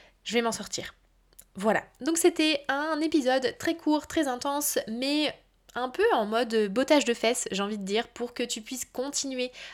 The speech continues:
à croire en ce que t'as à apporter, euh, que tu puisses te dire que tout est possible, de ne pas baisser les bras, et que si ça fonctionne pas à un instant T, ça veut pas dire que ça fonctionnera jamais, loin de là. Tu as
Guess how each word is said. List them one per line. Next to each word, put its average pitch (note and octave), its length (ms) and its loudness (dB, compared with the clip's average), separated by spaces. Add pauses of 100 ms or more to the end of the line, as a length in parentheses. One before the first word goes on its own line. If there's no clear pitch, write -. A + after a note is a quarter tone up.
à G#3 80 -2
croire A3+ 500 2
en F#3+ 80 -6
ce F#3+ 80 -8
que - 120 -6 (380)
t'as G3 360 0
à E3+ 40 -2
apporter, A#3 540 0 (320)
euh, - 80 -4
que F#3+ 120 -6
tu - 120 -8
puisses B3 180 -10
te A#3 80 -4
dire A3+ 260 0
que G3+ 120 -4
tout C#4 340 -2
est B3 60 -2
possible, G#3+ 680 -4
de G3 200 -6
ne A#3+ 80 -4
pas B3+ 300 -2
baisser C4 320 -2
les A#3 100 0
bras, G3+ 300 2 (260)
et B3 120 -4
que C4 120 -4
si - 280 -4
ça C#4+ 120 -2
fonctionne B3+ 360 -6
pas B3+ 140 -2
à A#3 40 -4
un A#3 80 -6
instant A#3 240 -6
T, B3 100 -6
ça A3 180 -2
veut G3 60 0
pas G3 140 0
dire G#3 120 -2
que G#3+ 60 -8
ça G3+ 100 -4
fonctionnera G3+ 640 -2 (100)
jamais, F#3+ 520 2 (140)
loin G3 280 0
de G3 80 0
là. F#3 220 2 (340)
Tu - 220 -2
as A3+ 180 2